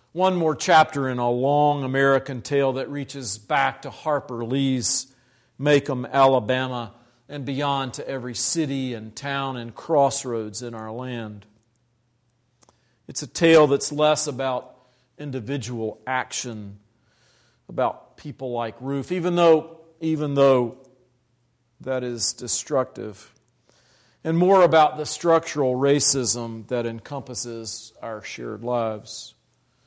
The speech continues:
As a middle-class white man, I'm given the luxury of forgetting that this racism is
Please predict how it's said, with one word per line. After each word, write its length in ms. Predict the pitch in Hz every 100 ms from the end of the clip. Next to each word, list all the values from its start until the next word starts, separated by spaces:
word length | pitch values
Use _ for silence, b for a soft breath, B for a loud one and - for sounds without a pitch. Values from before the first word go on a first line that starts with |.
| _ _
As 120 | 170 160
a 40 |
middle-class 720 | 175 175 170 156 123 117 -
white 360 | - 147 135 127
man, 240 | 127 120
I'm 240 | 120 117 107 b b b b b b b b -
given 220 | 185 175
the 80 | 160
luxury 520 | 160 175 165 156 156
of 120 | 147
forgetting 560 | 156 156 160 170 151 139
that 220 | 139 139
this 260 | 156 147 -
racism 640 | 151 147 - 135 120 127
is 220 | 123 117